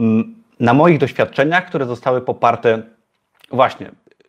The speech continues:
ym, nawykami ludzi sukcesu. Jeszcze o tym wie-, miałem Wam powiedzieć, zanim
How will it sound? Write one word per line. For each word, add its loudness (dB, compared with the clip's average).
ym, -8
nawykami 0
ludzi -2
sukcesu. -12
Jeszcze -10
o -4
tym -6
wie-, -6
miałem -4
Wam -6
powiedzieć, -6
zanim -2